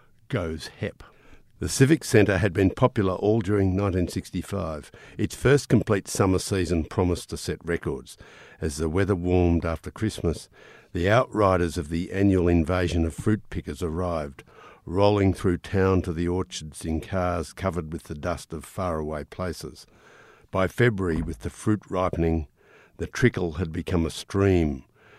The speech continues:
that would swell the local population by at least three thousand.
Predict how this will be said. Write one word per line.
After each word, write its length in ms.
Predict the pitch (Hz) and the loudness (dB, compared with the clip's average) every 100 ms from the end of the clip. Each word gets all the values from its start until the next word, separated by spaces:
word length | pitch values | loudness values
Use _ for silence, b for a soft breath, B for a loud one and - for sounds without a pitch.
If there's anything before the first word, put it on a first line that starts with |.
| b b | b b
that 120 | - | -10
would 200 | 78 85 | -6 -6
swell 400 | - - 110 104 | -6 -2 0 2
the 80 | 92 | 2
local 320 | 87 95 - | 0 -2 -4
population 720 | 78 92 - 82 82 76 78 | -8 -8 -6 -4 -4 -2 -2
by 160 | 76 80 | 0 -4
at 120 | 80 | -6
least 320 | 80 78 - | -6 -6 -8
three 200 | - 82 | -6 -4
thousand. 580 | 78 80 78 73 69 - | -4 -6 -8 -8 -10 -12